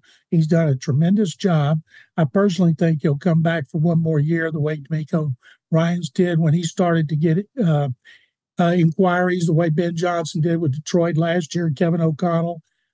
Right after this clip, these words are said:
But it's a, it's a natural progression between these two guys. We don't know what they think about each other. We don't know if they had any contact, but they reached out and they wanted permission to talk to Slowik. And I asked Slowik about it yesterday.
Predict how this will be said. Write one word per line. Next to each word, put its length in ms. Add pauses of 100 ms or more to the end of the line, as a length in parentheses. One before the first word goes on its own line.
But 180
it's 240
a, 120 (120)
it's 220
a 80
natural 680
progression 760
between 420
these 200
two 200
guys. 380 (320)
We 140
don't 160
know 140
what 200
they 140
think 260
about 280
each 200
other. 220
We 140
don't 160
know 100
if 80
they 140
had 80
any 180
contact, 640 (380)
but 140
they 180
reached 380
out 260
and 80
they 80
wanted 420 (400)
permission 480
to 60
talk 360
to 60
Slowik. 560
And 100
I 100
asked 280
Slowik 300
about 260
it 80
yesterday. 580